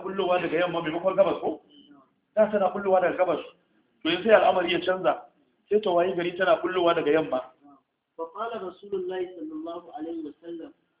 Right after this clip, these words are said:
Speaker 1: Sai manzon Allah sallallahu alaihi wa sallam sai ya ce,
Speaker 2: "Atadruna mata zaku?"
Speaker 1: "Shin kun san yaushe ne wannan lokacin?"
Speaker 2: Na.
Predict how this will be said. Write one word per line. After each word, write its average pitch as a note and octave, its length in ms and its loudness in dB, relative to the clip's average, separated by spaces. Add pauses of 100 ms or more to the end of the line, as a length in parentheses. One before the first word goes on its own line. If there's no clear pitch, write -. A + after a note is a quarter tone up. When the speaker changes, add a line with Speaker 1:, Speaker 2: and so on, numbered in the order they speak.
(340)
Speaker 1:
Sai G3+ 140 2
manzon F3+ 360 -2
Allah F#3 400 0
sallallahu F3+ 520 0
alaihi E3+ 220 0
wa D#3 120 -2
sallam E3 280 -4
sai E3+ 80 -2
ya E3 120 0
ce, E3+ 460 2
Speaker 2:
"Atadruna G#3+ 680 -10
mata F3 440 -18
zaku?" G#3+ 400 -12 (520)
Speaker 1:
"Shin G3+ 240 -2
kun G#3 200 0
san G#3+ 260 2
yaushe F3 240 0
ne F#3+ 80 2
wannan G#3+ 320 4
lokacin?" G#3 460 2 (480)
Speaker 2:
Na. - 80 -20